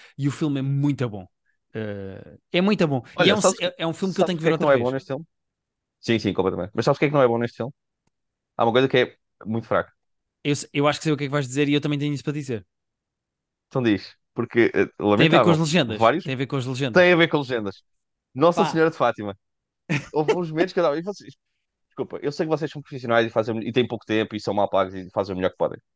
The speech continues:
Speaker 2: Eh, eu não sei quem é, não sei o nome da pessoa que fez as legendas e não quero ofender ninguém,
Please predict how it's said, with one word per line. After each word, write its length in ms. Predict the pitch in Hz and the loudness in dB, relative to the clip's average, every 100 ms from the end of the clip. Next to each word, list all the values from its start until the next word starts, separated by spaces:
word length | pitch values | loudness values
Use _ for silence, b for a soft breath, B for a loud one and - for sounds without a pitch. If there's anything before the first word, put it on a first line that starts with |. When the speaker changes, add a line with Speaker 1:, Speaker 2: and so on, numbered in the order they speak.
| - | -4
Speaker 2:
Eh, 320 | 92 90 - - | -2 -2 -4 -6
eu 120 | 90 | -6
não 60 | 95 | -6
sei 120 | 107 | -4
quem 100 | 110 104 | -2 -2
é, 40 | |
não 120 | 90 98 | -4 -6
sei 120 | 104 | -4
o 40 | |
nome 160 | 104 101 | -2 -2
da 60 | |
pessoa 200 | 98 104 | -4 -8
que 60 | - | -6
fez 140 | 104 | -6
as 60 | 92 | -6
legendas 380 | 101 127 151 165 - _ _ _ _ - | -4 -2 -2 -4 -10 _ _ _ _ 0
e 160 | 107 | 2
não 100 | 98 | 2
quero 140 | 92 95 | 0 -2
ofender 240 | - 87 | -4 -8
ninguém, 320 | 90 113 151 | -2 2 2